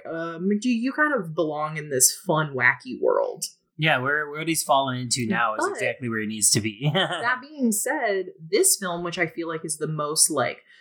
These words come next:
Speaker 1: dark and ominous and serious of his works that I've seen. Like, I've pretty much mainly only seen the wacky, fun ones. Um, but I think he did a really good job on this one. It was successful,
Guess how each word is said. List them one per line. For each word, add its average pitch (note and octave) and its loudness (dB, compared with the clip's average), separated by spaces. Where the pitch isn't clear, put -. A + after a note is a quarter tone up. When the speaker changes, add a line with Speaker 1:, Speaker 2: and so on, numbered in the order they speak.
Speaker 1:
dark E3 0
and C3 -2
ominous E3 0
and C3 2
serious E3 0
of B3+ 2
his C4+ -2
works B3+ -2
that - 0
I've B2+ 0
seen. - 2
Like, C#3 -4
I've C3+ 2
pretty B2+ 2
much A#2+ -6
mainly A#2 -4
only B2 -4
seen C3 2
the B2 -4
wacky, B2 0
fun B2+ -2
ones. A2 0
Um, C#3 -2
but F#3 -4
I F#3+ 2
think E3 -4
he B3+ 2
did C#3 0
a F3 4
really B2 -8
good - -6
job - 4
on - -8
this - 0
one. C#3+ 0
It - 0
was - 2
successful, - 0